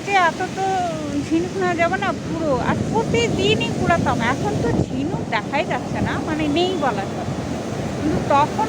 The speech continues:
মানে অজস্র, মানে এরকম অজস্র ঝিনুক পড়ে থাকতো।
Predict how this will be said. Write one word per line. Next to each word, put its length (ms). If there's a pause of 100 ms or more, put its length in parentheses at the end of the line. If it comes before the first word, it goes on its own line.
মানে 300
অজস্র, 840 (960)
মানে 240
এরকম 520 (580)
অজস্র 640 (140)
ঝিনুক 260 (600)
পড়ে 260
থাকতো। 320